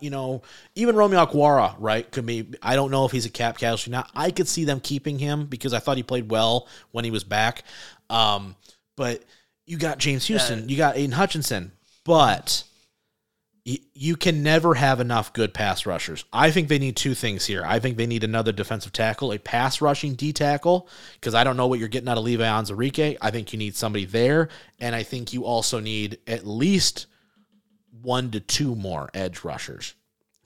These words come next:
Speaker 1: for sure. Um, I'm double dipping here on both spots. I think if you told me today that they take, they traded up and got Jalen Carter, I'd go, "Okay, cool." And then you're gonna sign a dude?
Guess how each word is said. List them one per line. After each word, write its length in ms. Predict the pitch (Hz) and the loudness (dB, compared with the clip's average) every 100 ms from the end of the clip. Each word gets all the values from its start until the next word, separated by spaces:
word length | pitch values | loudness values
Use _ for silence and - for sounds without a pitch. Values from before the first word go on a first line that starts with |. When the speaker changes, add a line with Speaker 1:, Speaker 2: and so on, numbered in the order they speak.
| 101 | _
Speaker 1:
for 180 | - 95 | -8 -6
sure. 320 | - 73 - - | -4 -6 -10 -8
Um, 440 | 104 104 95 90 - _ _ _ _ _ _ - _ 120 | -2 0 -2 -4 -16 _ _ _ _ _ _ -20 _ 0
I'm 200 | 151 160 | 2 6
double 240 | 160 135 | 6 6
dipping 340 | 113 123 147 | 2 0 0
here 320 | 135 151 160 - _ _ - | -2 -2 -4 -10 _ _ -6
on 160 | 104 | -6
both 240 | 92 117 110 | 0 0 0
spots. 400 | - 85 64 - | 0 -2 -2 -4
I 120 | 110 | -2
think 300 | 123 131 113 - - - - - - | -2 -4 -6 -12 -20 -20 -20 -20 -6
if 180 | 123 117 | -4 0
you 120 | 156 | 0
told 280 | - 180 160 | 6 6 6
me 100 | 156 | 2
today 460 | - 135 135 127 117 | 0 2 4 4 2
that 200 | 110 - | -2 2
they 160 | 117 | 0
take, 480 | - 120 107 - - _ _ _ _ _ 107 | 2 2 2 0 -10 _ _ _ _ _ -4
they 140 | 120 | -2
traded 360 | - 147 135 113 | 0 0 2 4
up 200 | 120 - | 2 2
and 80 | 110 | -2
got 160 | 104 | -2
Jalen 300 | 98 110 107 | 0 0 0
Carter, 480 | 104 107 117 139 135 _ _ _ _ - | 0 0 2 -2 -4 _ _ _ _ -4
I'd 200 | 98 95 | -4 -2
go, 140 | 98 113 | 0 0
"Okay, 240 | - 101 | 2 -2
cool." 380 | - 123 92 - | 0 -2 -2 -4
And 140 | 95 101 | -8 -6
then 100 | 98 | -6
you're 100 | 92 | -8
gonna 160 | 90 | -6
sign 280 | - 101 107 | -4 -2 -4
a 60 | 117 | -2
dude? 280 | 139 151 | 0 0